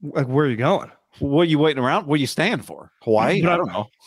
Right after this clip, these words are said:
Speaker 1: Oh, you're just saying, like, you
Speaker 2: Kids
Speaker 1: go
Speaker 2: are out of school probably right now for a few more days.
Speaker 1: Oh, you're talking like you go to Cabo or Hawaii
Speaker 2: Oh,
Speaker 1: or
Speaker 2: yeah,
Speaker 1: something.
Speaker 2: you're thinking, oh, yeah, I guess you could just go on a family
Speaker 1: I was thinking, like, you just take 'em to this local zoo. You think everyone's looking at you?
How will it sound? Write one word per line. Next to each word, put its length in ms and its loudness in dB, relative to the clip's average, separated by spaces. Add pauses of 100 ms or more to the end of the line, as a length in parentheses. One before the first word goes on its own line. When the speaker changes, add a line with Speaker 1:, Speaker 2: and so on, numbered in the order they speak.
(1160)
Speaker 1:
Oh, 60 2
you're 160 2
just 160 -4
saying, 200 0
like, 160 -6
you 40 -8
Speaker 2:
Kids 140 0
Speaker 1:
go 80 4
Speaker 2:
are 20 2
out 80 0
of 60 -8
school 340 0
probably 300 0
right 180 0
now 200 2
for 120 -2
a 40 -2
few 180 -2
more 120 -6
days. 240 -2
Speaker 1:
Oh, 100 2
you're 340 2
talking 320 0
like 160 -2
you 60 -4
go 120 0
to 80 -4
Cabo 580 -4
or 140 -4
Hawaii 420 -2
Speaker 2:
Oh, 40 4
Speaker 1:
or 80 4
Speaker 2:
yeah, 140 0
Speaker 1:
something. 120 -8
Speaker 2:
you're 80 -2
thinking, 300 -2
oh, 80 2
yeah, 220 -2
I 40 2
guess 160 -2
you 60 -8
could 100 0
just 140 -4
go 80 -4
on 80 -4
a 20 -6
family 220 2
Speaker 1:
I 40 4
was 140 0
thinking, 220 0
like, 160 -2
you 80 -2
just 160 -2
take 120 2
'em 80 2
to 60 2
this 220 -2
local 320 0
zoo. 340 4
You 80 0
think 180 0
everyone's 360 2
looking 220 2
at 180 2
you? 100 2